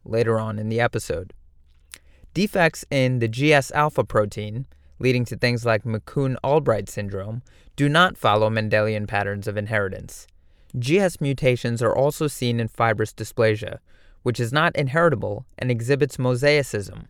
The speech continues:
whereby the random mutation in the gnas gene,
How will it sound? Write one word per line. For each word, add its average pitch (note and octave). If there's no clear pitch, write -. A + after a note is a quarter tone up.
whereby A2
the G2+
random C3+
mutation B2
in A#2+
the A2
gnas A#2
gene, G#2